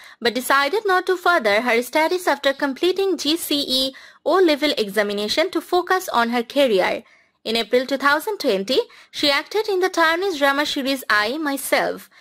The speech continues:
She is one of the main cast in the self-healing themed series and acts in Taiwanese Hokkien. In May two thousand twenty, she participates in the Chinese girl group competition show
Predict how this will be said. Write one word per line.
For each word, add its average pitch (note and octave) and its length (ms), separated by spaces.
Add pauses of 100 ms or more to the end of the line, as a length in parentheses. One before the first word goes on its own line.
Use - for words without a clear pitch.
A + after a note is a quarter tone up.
(220)
She B3 160
is A#3 100
one A3+ 140
of A#3 120
the B3 100
main C4 320
cast F4 380
in D4 100
the C#4 100
self-healing D4 720
themed C4+ 320
series G3 520
and G#3+ 260
acts C#4+ 380
in A#3+ 240 (280)
Taiwanese F4 460
Hokkien. A3 580 (380)
In A#3 240
May C4 180
two G4 120
thousand F#4 400
twenty, B3 420 (320)
she - 240
participates F#4 760
in B3+ 180
the B3 80
Chinese D#4+ 440
girl C#4 280
group C#4 280
competition D4+ 600
show C4 420